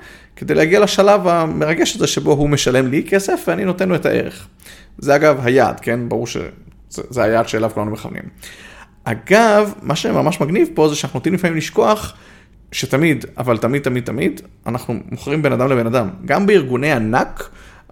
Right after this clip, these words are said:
מי שמוכר ורוכש אלה בני אדם שנפגשים ומדברים אחד עם השני.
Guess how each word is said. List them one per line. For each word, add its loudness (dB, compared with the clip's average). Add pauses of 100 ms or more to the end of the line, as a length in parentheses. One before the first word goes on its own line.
מי -4
שמוכר 0
ורוכש -2
אלה -2
בני 0
אדם 0
שנפגשים -4
ומדברים -4
אחד -4
עם -4
השני. -4